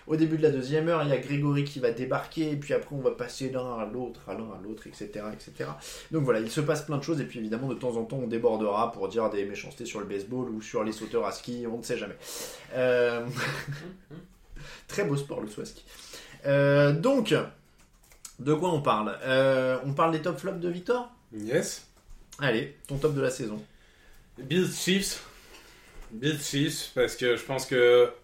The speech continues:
Speaker 2: honnêtement, ça fait vingt ans que je regarde les playoffs, un peu plus de vingt ans. Euh, c'est le plus beau match que j'ai vu de ma vie. Je pense que les, le seul qui pourrait s'en approcher, c'est Seahawks Patriots, ce Super Bowl.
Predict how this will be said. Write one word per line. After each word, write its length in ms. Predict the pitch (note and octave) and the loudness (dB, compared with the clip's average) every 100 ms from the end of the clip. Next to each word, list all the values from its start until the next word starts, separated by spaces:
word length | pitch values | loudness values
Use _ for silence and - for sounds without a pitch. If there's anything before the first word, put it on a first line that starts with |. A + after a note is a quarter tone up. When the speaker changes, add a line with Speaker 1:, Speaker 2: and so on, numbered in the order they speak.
| _ _ | _ _
Speaker 2:
honnêtement, 640 | D#3 E3+ F3+ F3+ F#3+ G3 | 2 4 4 2 0 0
ça 240 | F#3+ D#3+ C#3+ | 0 0 0
fait 440 | - D3 D3 D3 - _ _ - - _ | 2 4 4 2 -8 _ _ -20 -20 _
vingt 400 | A#2 C3 F3+ F3+ | -6 2 2 2
ans 160 | G3 G3 | -2 -2
que 60 | |
je 60 | F3 | -2
regarde 340 | F3+ F3 F3 | 0 2 2
les 80 | E3+ | 2
playoffs, 560 | E3+ F3+ F#3 G#3+ - - _ D3 | 0 2 2 2 -6 -18 _ -16
un 60 | |
peu 140 | C3 C#3 | -8 -8
plus 200 | - E3 | -6 -6
de 60 | D#3 | -2
vingt 220 | D#3+ C#3+ | -2 -2
ans. 280 | E3+ G#3+ - _ _ - - - - - | -4 -4 -10 _ _ -20 -14 -10 -10 -6
Euh, 460 | A#2 A#2 A#2 A2+ A#2 - - - _ | -2 2 6 6 4 0 -18 -20 _
c'est 420 | - - - C#3 | -12 -10 2 4
le 60 | C3+ | 4
plus 200 | - D3 | 0 2
beau 120 | C#3 | 4
match 240 | C#3+ C#3+ | 4 2
que 140 | - B2+ | 0 -2
j'ai 100 | B2 | -2
vu 140 | B2+ | -2
de 60 | B2+ | 0
ma 200 | B2+ B2 | 4 4
vie. 600 | A2 G#2+ A2 B2+ C#3 D3 C#3+ _ _ _ _ _ _ _ | 2 -8 -10 -8 -6 -8 -10 _ _ _ _ _ _ _
Je 80 | - | 0
pense 220 | B2+ B2+ | 0 2
que 100 | C3+ | 2
les, 340 | C3 C3 B2+ | 4 4 2
le 220 | C3+ C3 C3+ | 0 -2 -2
seul 500 | - - F#3 F#3 - | -4 4 6 6 4
qui 140 | D3 | -6
pourrait 440 | C#3+ C#3+ C#3+ D3 | -6 0 4 4
s'en 260 | D3 C3+ C3+ | 4 0 0
approcher, 540 | C#3 C#3 C#3+ - D3 | 0 0 -2 0 0
c'est 180 | C#3+ B2+ | 0 -4
Seahawks 360 | A2 C3 A#2 - | -6 -4 -4 -2
Patriots, 440 | B2 A#2 B2 D3 | -2 0 -2 -2
ce 160 | - A#2+ | -4 -12
Super 280 | A2 - A2 | -12 -8 -2
Bowl. 180 | C#3 | -2